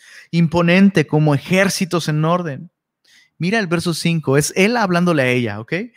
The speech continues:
Verso cinco, "Aparta tus ojos de delante de mí, porque ellos me vencieron". En otras palabras, Salomón no, no, no estaba intentando ganar una dis-, discusión.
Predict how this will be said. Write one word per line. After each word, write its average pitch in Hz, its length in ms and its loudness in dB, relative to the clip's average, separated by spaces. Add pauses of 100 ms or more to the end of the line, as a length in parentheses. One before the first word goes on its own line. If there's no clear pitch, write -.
(160)
Verso 160 200 -4
cinco, 185 400 -4 (160)
"Aparta 226 520 0
tus 214 260 -10
ojos 233 360 0
de 196 120 -4
delante 185 340 -4
de 170 120 -2
mí, 202 260 0 (340)
porque 175 540 -2
ellos 208 640 0 (1400)
me 135 160 -2
vencieron". 120 680 -4 (960)
En 160 140 -10
otras 208 240 -10
palabras, 180 480 -6 (220)
Salomón 190 720 -2
no, 202 320 -2
no, 190 360 2
no 196 120 0
estaba 214 340 -2
intentando 190 960 0 (300)
ganar 190 640 2
una 202 220 0
dis-, 156 240 -6
discusión. 170 920 -6